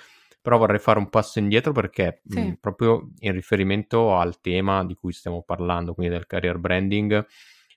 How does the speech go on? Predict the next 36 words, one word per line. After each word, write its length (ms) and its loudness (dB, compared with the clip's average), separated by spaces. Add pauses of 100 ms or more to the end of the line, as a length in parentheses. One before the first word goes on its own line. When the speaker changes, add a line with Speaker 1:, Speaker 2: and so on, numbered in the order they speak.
Speaker 1:
qualche 340 0
giorno 320 0
fa 200 2
hai 100 4
pubblicato 840 0
un 160 -6
post 380 0
su 180 -8
LinkedIn 560 -2
che 180 -4
mi 120 -6
è 340 -6 (140)
piaciuto 460 -6
molto 640 -2
Speaker 2:
Mhm. 340 2
Speaker 1:
e 100 2
quindi 260 -4
te 120 -2
lo, 580 -2
mm, 300 -14
diciamo, 360 -8
vorrei 80 -8
Speaker 2:
Certo. 240 4
Speaker 1:
approfondirlo 840 2
dalla 220 2
tua 180 -2
viva 240 0
voce, 460 -4
quindi, 420 -2 (480)
mm, 60 -12 (140)
lo, 760 2
lo 280 -4
riporto 840 6 (100)
testualmente. 880 0
Tu 300 -4
scrivi: 520 -4